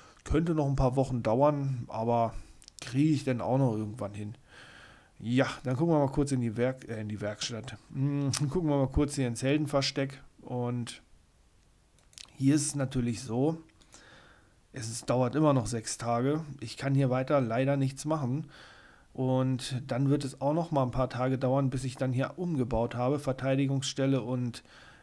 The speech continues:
Generator und dann die Werkstatt hier hinbaue. Also es wird noch ein bisschen dauern, bis ich da in den,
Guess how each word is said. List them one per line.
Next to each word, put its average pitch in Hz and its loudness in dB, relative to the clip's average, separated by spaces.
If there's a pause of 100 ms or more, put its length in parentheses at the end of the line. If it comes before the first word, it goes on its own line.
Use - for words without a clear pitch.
Generator 131 0
und 120 -4
dann 123 0
die 120 0
Werkstatt 127 -2
hier 131 0
hinbaue. 117 0
Also 113 -4 (280)
es - -14
wird 147 2
noch 147 2
ein 139 2
bisschen 135 0
dauern, 113 0 (440)
bis 131 -2
ich 127 -2
da 123 -2
in 127 -2
den, 123 0